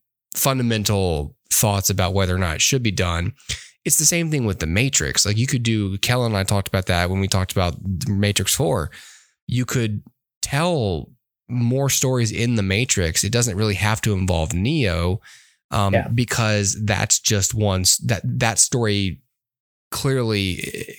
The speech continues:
Speaker 1: g-, you know, gets
Speaker 2: Yeah.
Speaker 1: exhausted.
Speaker 2: Yeah.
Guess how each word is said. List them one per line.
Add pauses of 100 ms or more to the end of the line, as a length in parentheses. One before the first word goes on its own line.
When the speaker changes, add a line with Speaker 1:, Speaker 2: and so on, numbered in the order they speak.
(180)
Speaker 1:
g-,
you
know, (500)
gets
Speaker 2:
Yeah.
Speaker 1:
exhausted. (320)
Speaker 2:
Yeah.